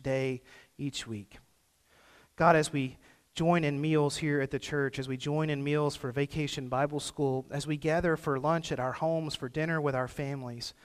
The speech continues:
may every meal be a reminder to us of your care for us. One day at a time, one meal at a time, your grace, your love. And yet, God, may we also recognize those in our community who stand in need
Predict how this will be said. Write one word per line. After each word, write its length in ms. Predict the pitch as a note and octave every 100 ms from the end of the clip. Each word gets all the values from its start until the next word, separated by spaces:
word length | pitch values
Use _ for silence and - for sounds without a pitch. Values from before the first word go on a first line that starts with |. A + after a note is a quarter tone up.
| - - - -
may 160 | F3
every 340 | E3+ G#3 G#3+ F#3
meal 320 | E3+ E3+ D#3+
be 180 | D#3 D#3
a 80 | C#3+
reminder 560 | C3+ C3 C#3+ D3 C#3
to 260 | - D#3 B2
us 200 | A2 D3
of 100 | C3
your 140 | D3
care 380 | D3 - C#3+ C#3
for 320 | - A3+ F#3
us. 400 | G2 - - - - _ _ _ - _ _ _ _ _ -
One 220 | D#3+ F3+
day 180 | E3 D#3+
at 60 |
a 60 | D3+
time, 560 | - C3+ B2+ C3 C3 -
one 220 | D3 D3+
meal 240 | C#3+ C#3 C3+
at 60 |
a 80 | A2+
time, 400 | - G#2 F#2+ A#2+ - - - - _ -
your 160 | D3+
grace, 540 | D3 C#3 C#3 C3 - B2+
your 160 | B2+
love. 480 | A#2 G#2 G2+ C#3+ - - _ - - - _ _ _ - - - -
And 100 | D#3
yet, 140 | D#3+
God, 200 | D#3+ D3+
may 120 | D#3 D3+
we 160 | E3
also 400 | - F3 F#3 E3+
recognize 600 | C#3+ B2 A2+ G2 F#2+ G#2+
those 260 | D3 D3 D3+
in 80 | C#3+
our 80 | C#3
community 540 | C#3+ C3+ C3+ C3 C3+
who 140 | C3+
stand 440 | C3 - B2 B2+ B2
in 160 | A#2
need 260 | B2 A2 G#2